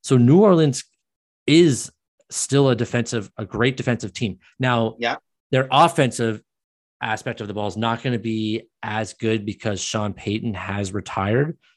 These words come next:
Speaker 1: So there's a new coach who's Dennis Allen. I believe he was a, an assistant coach for the Saints. Um, but the, Michael Thomas is back. Marquez Callaway was good last year. They drafted Chris Olave out of Ohio State.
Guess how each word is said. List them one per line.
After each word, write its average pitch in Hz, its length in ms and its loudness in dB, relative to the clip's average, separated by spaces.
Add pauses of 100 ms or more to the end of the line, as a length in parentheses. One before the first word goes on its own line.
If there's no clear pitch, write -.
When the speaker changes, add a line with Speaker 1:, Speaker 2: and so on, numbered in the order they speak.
Speaker 1:
So - 140 -4
there's 107 180 4
a 104 40 2
new 117 260 4
coach 113 640 -2
who's 113 500 -2 (100)
Dennis 123 300 -6
Allen. 101 280 -6
I 101 60 -6
believe 107 280 -2
he 107 140 -4
was 101 280 -6
a, 95 240 -8
an 92 60 -6
assistant - 380 -10
coach 95 280 -6
for 104 640 -2 (420)
the 107 80 -6
Saints. - 560 -6 (480)
Um, 101 600 0 (460)
but 127 360 0 (1200)
the, 117 280 -6 (120)
Michael 127 280 0
Thomas 120 320 0
is 131 100 2
back. 127 380 0 (380)
Marquez 120 340 -2
Callaway 113 480 -2
was 110 180 -4
good 113 180 -6
last 113 220 -8
year. 117 100 -4
They 107 140 -6
drafted 117 420 -4
Chris - 220 -8
Olave 110 520 -4
out 107 140 -4
of 101 140 -10
Ohio 101 320 -8
State. 104 440 -4